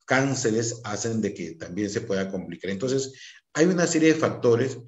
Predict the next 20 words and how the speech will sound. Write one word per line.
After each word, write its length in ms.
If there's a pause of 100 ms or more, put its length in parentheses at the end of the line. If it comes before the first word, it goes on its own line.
(220)
que 120
podrían 460
hacer 380
que 100
la 120
situación 540
se 120
vuelva 340
más 240
complicada 640 (320)
para 260
unos 480
o 80
para 220
otros, 460
¿no? 100
Entonces, 400 (320)
lo 180
ideal 480
es 460